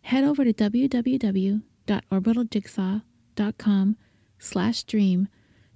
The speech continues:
to sign up for media hosting, a PowerPress Deluxe site, get that podcast you've been dreaming about started, and get your first month for free.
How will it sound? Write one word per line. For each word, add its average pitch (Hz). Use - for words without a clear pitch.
to 247
sign 262
up 320
for 247
media 233
hosting, 185
a -
PowerPress 233
Deluxe 208
site, 170
get 277
that -
podcast 214
you've 196
been 185
dreaming 208
about -
started, 190
and 214
get 226
your 220
first 226
month 214
for 233
free. 226